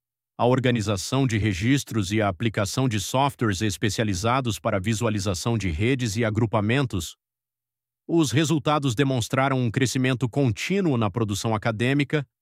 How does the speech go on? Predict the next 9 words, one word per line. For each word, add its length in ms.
concentração 720
em 140
áreas 300
como 200
ciências 520
ambientais 640
e 60
saúde 400
pública, 640